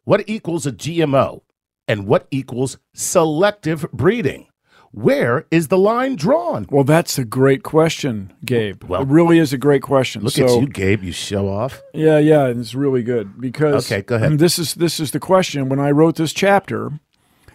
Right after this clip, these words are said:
Speaker 2: uh, in the first version of my book about evolution, I had a pretty clear im-,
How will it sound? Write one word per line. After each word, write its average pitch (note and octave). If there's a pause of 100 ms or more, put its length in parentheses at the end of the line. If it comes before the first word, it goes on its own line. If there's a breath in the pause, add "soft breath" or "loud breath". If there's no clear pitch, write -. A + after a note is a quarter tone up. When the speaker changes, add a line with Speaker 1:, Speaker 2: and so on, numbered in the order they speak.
(220 soft breath)
Speaker 2:
uh, C3
in C3+
the C3 (140)
first D#3
version C#3+
of A2+
my A#2+
book B2
about A#2+ (240)
evolution, B2 (600 soft breath)
I A#3+
had G#3+
a G3+
pretty A3
clear G3+
im-, F3+